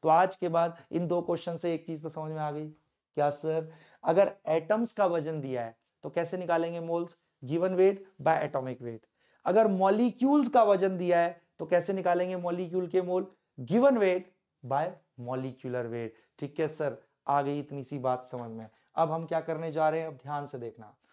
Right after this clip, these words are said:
अब इस क्वेश्चन में आपको मजा आ जाएगा। अभी तक बेटा चीजें थी सिखाने वाली,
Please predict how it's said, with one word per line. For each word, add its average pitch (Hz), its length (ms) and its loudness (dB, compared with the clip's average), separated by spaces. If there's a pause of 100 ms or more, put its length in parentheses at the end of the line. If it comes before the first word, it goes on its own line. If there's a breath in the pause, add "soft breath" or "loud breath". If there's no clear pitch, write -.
(180 soft breath)
अब 175 160 0
इस 196 120 -4
क्वेश्चन 185 360 -2
में 185 120 -4
आपको 170 300 0
मजा 160 300 0
आ 139 80 4
जाएगा। 123 440 -2 (220 loud breath)
अभी 180 260 6
तक 220 160 0
बेटा 202 280 6
चीजें 202 340 0
थी 214 100 -2
सिखाने 190 520 0
वाली, 156 360 2